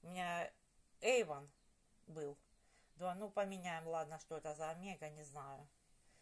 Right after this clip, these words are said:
И купила вот такие вот штучки, ребята. Сыворотка эликсир, омолаживающая,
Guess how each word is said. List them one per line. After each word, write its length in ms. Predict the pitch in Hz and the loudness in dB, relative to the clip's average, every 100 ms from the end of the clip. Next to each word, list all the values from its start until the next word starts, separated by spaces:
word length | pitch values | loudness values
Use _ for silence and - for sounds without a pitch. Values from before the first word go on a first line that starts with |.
| - - - - | -20 -20 -14 -4
И 220 | 277 311 | -2 0
купила 480 | 285 - 247 240 220 | -2 -2 4 8 8
вот 160 | 214 | 8
такие 320 | 208 202 247 | 0 -2 0
вот 160 | 233 220 | 0 0
штучки, 540 | - 170 156 - - | -6 -8 -8 -8 -10
ребята. 680 | 147 151 139 139 135 131 139 139 - | -10 -10 -6 -4 -4 -6 -10 -12 -6
Сыворотка 680 | 196 196 185 180 175 - | -2 2 4 4 2 0
эликсир, 540 | 180 185 - 277 277 262 | -2 -2 -4 0 0 2
омолаживающая, 1160 | 185 180 185 226 247 233 233 220 - 220 202 | 2 4 4 8 6 6 2 0 -2 -6 -6